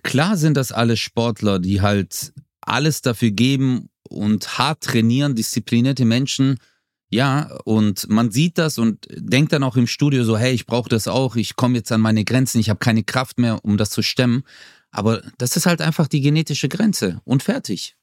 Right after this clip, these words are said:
weißt du? Also damit musst du dich halt zufrieden geben und es auch, äh, ich, ist halt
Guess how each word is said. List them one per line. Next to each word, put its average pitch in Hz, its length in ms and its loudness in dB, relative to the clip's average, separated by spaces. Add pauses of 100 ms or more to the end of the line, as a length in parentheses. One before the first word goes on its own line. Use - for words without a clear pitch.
weißt 107 220 -4
du? 165 120 -2
Also 127 340 0 (340)
damit 175 300 0
musst 165 180 0
du 165 40 0
dich 156 200 0
halt 147 100 0
zufrieden 175 460 0
geben 117 300 0
und 117 120 2
es 120 160 0
auch, 131 240 -2 (600)
äh, - 240 -8
ich, - 180 -4 (240)
ist - 220 -2
halt 190 380 -2